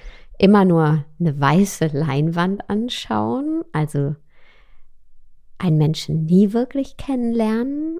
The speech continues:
oder willst du dir ein Bild anschauen, so wie es im Museum hängt, ja, das in allen Farben gemalt ist und pulsiert und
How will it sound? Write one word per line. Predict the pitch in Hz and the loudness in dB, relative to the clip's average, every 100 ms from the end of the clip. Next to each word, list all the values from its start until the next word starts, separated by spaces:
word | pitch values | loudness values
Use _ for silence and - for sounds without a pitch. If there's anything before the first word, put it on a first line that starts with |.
| - | -6
oder | 175 165 147 | -2 -2 0
willst | 147 143 - - | -2 -4 -4 -4
du | |
dir | 139 135 131 139 139 - | -2 -2 -2 -6 -10 -10
ein | - 143 143 - - - - | -4 -4 -4 -12 -20 -4 4
Bild | 170 156 147 - - | 6 6 2 -4 -8
anschauen, | 147 151 - - 123 120 143 | -8 -6 -8 -4 -4 -4 -6
so | 151 147 | -4 -4
wie | 147 139 | -2 -2
es | 147 | -4
im | - 165 | -4 -2
Museum | 165 156 180 202 208 165 | -2 0 4 6 6 4
hängt, | 160 160 147 147 - | 0 -2 -2 -6 -6
ja, | 160 | -6
das | 160 151 | -6 -6
in | - 160 - | -4 -6 -2
allen | 76 220 214 196 | -2 0 0 -2
Farben | 196 - 190 202 202 180 170 | -6 -6 -6 -4 -2 -2 -2
gemalt | 165 156 156 180 175 - | -4 -2 -2 -2 -6 -8
ist | - | -8
und | 170 160 - - - - - | -6 -8 -10 -16 -16 -14 -6
pulsiert | - 170 151 - 170 214 202 165 147 - | 2 2 2 -2 4 6 6 2 -6 -10
und | 147 147 170 | -8 -8 -10